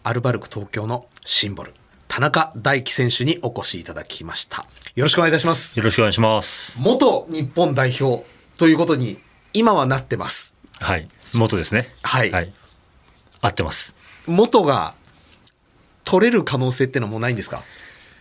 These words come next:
Speaker 2: いや、そうですね。今のところはないですね。
Speaker 1: まあ、まだ一年オリンピックから経ったか経たないかぐらいですもんね。
Speaker 2: そうですね。はい。
Speaker 1: なぜ元にしようとし、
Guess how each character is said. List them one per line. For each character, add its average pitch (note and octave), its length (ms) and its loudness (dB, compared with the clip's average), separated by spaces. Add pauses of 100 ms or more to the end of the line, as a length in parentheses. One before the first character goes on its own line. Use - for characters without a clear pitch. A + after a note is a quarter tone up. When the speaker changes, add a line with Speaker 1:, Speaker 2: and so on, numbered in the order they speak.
(600)
Speaker 2:
い B2+ 100 2
や、 G3 280 4 (560)
そ - 640 2
う - 20 0
で G#2 80 0
す - 120 -2
ね。 G2+ 200 2
今 A#2 160 2
の A#2+ 100 2
と - 80 0
こ A#2 80 2
ろ G#2 100 2
は G2+ 120 2
な F#2+ 100 -2
い E2+ 60 -6
で D2 80 -14
す - 100 -10
ね。 D#2+ 140 -10 (640)
Speaker 1:
ま A3+ 140 2
あ、 - 40 0
ま G3 120 0
だ C#3 100 -2
一 B2 300 0
年 C3 260 2 (340)
オ D3 80 2
リ D3 80 2
ン C#3+ 40 -4
ピ D3+ 80 -4
ッ - 20 -10
ク - 60 -14
か B2+ 100 2
ら G#2 80 -4 (180)
経 - 180 -4
っ - 40 -20 (320)
た C#3 80 -2
か A#2 100 -4
経 - 140 -8
た D#3 80 0
な C#3 80 0
い C3 40 -2
か C#3 60 -6
ぐ C#3+ 100 0
ら D3+ 100 4
い - 20 2
で E2 80 -4
す - 100 -10
も D2+ 80 -12
ん F2+ 60 -8
ね。 F3 220 0 (640)
Speaker 2:
そ B2 200 0
う - 20 -4
で - 40 -4
す - 60 -10
ね。 E2 80 -4
は F2+ 100 0
い。 E2 100 -16 (1160)
Speaker 1:
な F3 260 4
ぜ C#4+ 120 6
元 F3 320 6
に C#3+ 100 2
し C3 160 2
よ C3+ 120 4
う B2 40 -4
と A#2 200 -2
し、 - 120 -6